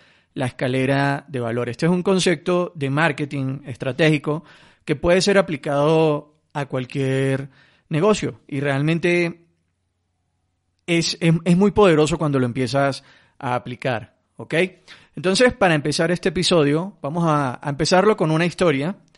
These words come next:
Esta historia va de la siguiente manera. Hace algunos años, eh, visité a, a mi odontólogo porque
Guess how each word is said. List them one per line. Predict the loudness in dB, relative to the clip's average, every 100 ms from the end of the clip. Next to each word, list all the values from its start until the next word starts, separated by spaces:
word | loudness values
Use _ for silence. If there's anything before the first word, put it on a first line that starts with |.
| _ _ _ -20 -20 _ _
Esta | -2 2 2
historia | 6 6 6 4 0 -8 -4
va | 0 2
de | 2
la | 0
siguiente | -2 -6 -4 -4
manera. | -4 -6 -12 -20 _ _ _ _ _ _ _ _ _ _ _
Hace | 0 2
algunos | 2 2 4
años, | 4 2 -2 -4 -10 -18 _ -6
eh, | -2 0 0 0
visité | -2 0 -2 4 6 6 2 -6 _ _ _ _ _
a, | -2 2 2 0
a | -2 2
mi | 2
odontólogo | 2 6 6 6 4 -2 -10 _ _ _ _ _ _
porque | -2 0 0 0 0 -6